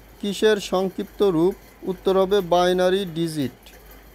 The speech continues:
সম্প্রতি রাশিয়া ইউক্রেনের কোন নিষিদ্ধ বোমা ব্যবহার করে?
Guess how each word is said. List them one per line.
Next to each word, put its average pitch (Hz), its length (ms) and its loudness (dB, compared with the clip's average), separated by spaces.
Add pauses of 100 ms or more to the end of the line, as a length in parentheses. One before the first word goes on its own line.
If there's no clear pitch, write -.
(680)
সম্প্রতি 196 680 2
রাশিয়া 175 680 2
ইউক্রেনের 190 680 0 (920)
কোন 202 240 4
নিষিদ্ধ 190 480 -2
বোমা 190 440 2
ব্যবহার 185 500 2
করে? 175 420 2